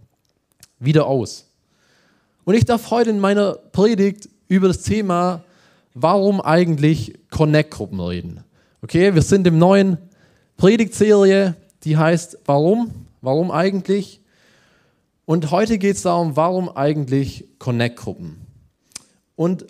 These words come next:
falls du nur eine Sache mitnimmst, dann will ich die dir gleich mitgeben, hey, du brauchst Connect-Gruppen,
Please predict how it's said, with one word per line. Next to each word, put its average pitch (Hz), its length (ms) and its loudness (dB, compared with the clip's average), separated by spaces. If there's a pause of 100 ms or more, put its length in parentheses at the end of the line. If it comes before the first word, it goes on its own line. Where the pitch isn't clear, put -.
(200)
falls 214 300 -4
du 226 80 -6
nur 214 260 -4
eine 226 220 -2
Sache 190 260 -4
mitnimmst, 160 440 -8
dann 147 120 -2
will 170 100 2
ich - 240 -8 (300)
die 165 80 2
dir 170 120 4
gleich 180 280 0
mitgeben, 165 420 -2
hey, 160 160 -4
du 170 100 -4
brauchst - 380 -4
Connect-Gruppen, 131 880 -4